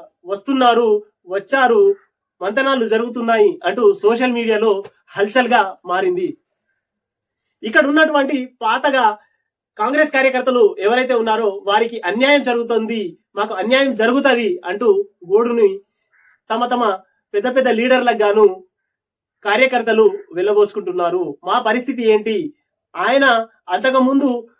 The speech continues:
టీడీపీలో ఉన్నప్పుడు ఆయనదే నడిచింది, ఇప్పుడు బీఆర్ఎస్ లో ఉండగా కూడా ఆయననే చేశాడు, ఇప్పుడు మళ్ళీ కాంగ్రెస్ లోకి వస్తే మా పరిస్థితి ఏంటి?" అంటూ కాంగ్రెస్ కార్యకర్తలు మదన పడుతున్నారు.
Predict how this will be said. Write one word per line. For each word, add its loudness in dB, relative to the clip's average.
టీడీపీలో 2
ఉన్నప్పుడు 2
ఆయనదే 0
నడిచింది, -4
ఇప్పుడు 0
బీఆర్ఎస్ 0
లో 0
ఉండగా -2
కూడా -2
ఆయననే -2
చేశాడు, 2
ఇప్పుడు -8
మళ్ళీ -4
కాంగ్రెస్ -2
లోకి -4
వస్తే 0
మా -4
పరిస్థితి -6
ఏంటి?" -6
అంటూ -2
కాంగ్రెస్ 0
కార్యకర్తలు 0
మదన -4
పడుతున్నారు. -6